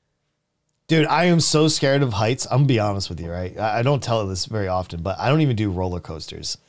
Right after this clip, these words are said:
Dude, it just scares, it scares me. To, I, it's too much. It's too much. Are you guys like that? You guys like, uh, junkies, adrenaline junkies? Who's the best mod? It's definitely Saucy. Saucy's an admin, so technicalities are there.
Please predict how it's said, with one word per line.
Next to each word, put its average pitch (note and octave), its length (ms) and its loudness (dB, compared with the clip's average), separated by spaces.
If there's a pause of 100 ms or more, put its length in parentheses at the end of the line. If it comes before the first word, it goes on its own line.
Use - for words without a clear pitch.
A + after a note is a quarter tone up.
(680)
Dude, F3 240 0
it F#3 120 4
just A#3 220 2
scares, A3 300 2
it D3 280 0
scares F#3 440 2
me. G2 220 -2 (300)
To, C3 220 -4
I, B2 280 -2
it's B2 160 -6
too D#3 140 0
much. A2+ 360 -2
It's - 140 -12
too - 160 -4
much. F2 340 -8 (960)
Are C3 60 2
you E3+ 60 4
guys A3 200 4
like A#3 160 2
that? A#3+ 200 2
You D3 100 2
guys E3 200 4
like, D#3 220 4
uh, B2 380 4
junkies, C#3+ 680 -2
adrenaline A#2+ 560 0
junkies? D#3 560 -2 (460)
Who's E3+ 180 0
the F3 80 -2
best F3+ 260 2
mod? D#3 340 2
It's B2+ 180 -4
definitely D#3 480 2
Saucy. D#3+ 420 0
Saucy's G#3+ 480 0
an D#3+ 60 0
admin, C3 400 0
so G#2+ 140 -6
technicalities B2+ 840 -2
are G2+ 80 -2
there. G2 240 -6